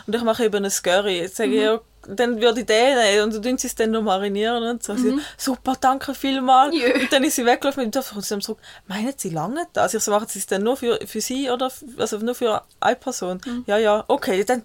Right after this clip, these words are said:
Speaker 1: dann denke ich, es lange.“ „Super, danke vielmals.“
Speaker 2: <laughs>
Speaker 1: So herzig.
Speaker 2: Voll schön.
Speaker 1: Ja.
Speaker 2: Ich find's auch schön, wenn Leute sich Mühe geben, um eben
Speaker 1: Ja.
Speaker 2: Bedürfnisse von anderen auch, auch anzuschauen. Das ist schon,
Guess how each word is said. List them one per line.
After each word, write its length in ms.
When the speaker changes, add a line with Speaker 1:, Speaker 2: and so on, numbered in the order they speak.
Speaker 1:
dann 100
denke 260
ich, 40
es 60
lange.“ 280
„Super, 480
danke 300
vielmals.“ 380
Speaker 2:
<laughs> 140
Speaker 1:
So 160
herzig. 680
Speaker 2:
Voll 240
schön. 80
Speaker 1:
Ja. 720
Speaker 2:
Ich 60
find's 180
auch 80
schön, 140
wenn 140
Leute 140
sich 140
Mühe 180
geben, 200
um 100
eben 80
Speaker 1:
Ja. 160
Speaker 2:
Bedürfnisse 360
von 80
anderen 320
auch, 360
auch 240
anzuschauen. 540
Das 160
ist 40
schon, 220